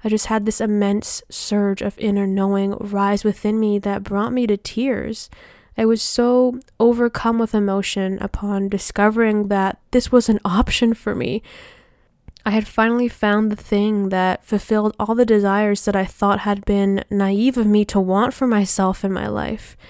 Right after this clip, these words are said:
That moment was like a reckoning for me, a remembering of what my soul is here to accomplish through me in this lifetime. This is why I'm here.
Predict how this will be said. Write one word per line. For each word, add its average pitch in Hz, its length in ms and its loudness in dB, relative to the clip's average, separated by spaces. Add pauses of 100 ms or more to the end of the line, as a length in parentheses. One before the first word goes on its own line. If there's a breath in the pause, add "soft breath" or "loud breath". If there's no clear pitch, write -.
(420 loud breath)
That 208 220 0
moment 220 260 0
was 233 180 -2
like 202 160 -2
a 190 80 0
reckoning 202 540 -4
for 202 160 -8
me, 202 420 -4
a 214 80 -2
remembering 208 680 2
of 196 160 -2
what 196 140 2
my 208 140 -2
soul 208 360 0
is 208 140 -2
here 208 200 -4
to 208 140 -6
accomplish 202 680 -4
through 214 380 2
me 196 260 0
in 196 220 -2
this 196 200 -4
lifetime. 196 640 -8 (560 loud breath)
This 202 260 -2
is 214 200 0
why 196 200 -2
I'm 202 200 -2
here. 214 500 -6